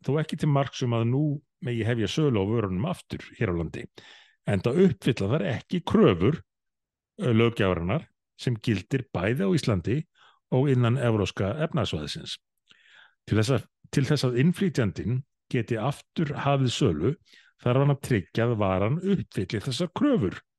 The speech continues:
segir hann. Ársgömul yfirlýsing. Úrskurður matvælaráðuneytisins miðar að því að afla þurfi nýrra upplýsinga og bendir á að heilbrigðiseftirlitið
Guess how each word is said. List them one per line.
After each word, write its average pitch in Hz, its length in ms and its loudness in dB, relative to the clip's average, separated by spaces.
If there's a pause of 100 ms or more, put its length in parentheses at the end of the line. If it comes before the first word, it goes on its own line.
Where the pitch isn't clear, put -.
(200)
segir 76 300 -4
hann. - 80 -20 (1800)
Ársgömul 104 600 0
yfirlýsing. 101 600 -2 (1300)
Úrskurður 160 520 4
matvælaráðuneytisins 147 1600 -2 (1000)
miðar 139 500 4
að - 100 -12
því 65 120 -8 (440)
að 113 160 -2
afla 165 400 -2
þurfi 139 240 2
nýrra 151 640 2
upplýsinga 82 560 -6 (580)
og 87 100 -4
bendir 143 460 2
á 98 80 4
að 101 240 2
heilbrigðiseftirlitið 127 1040 -2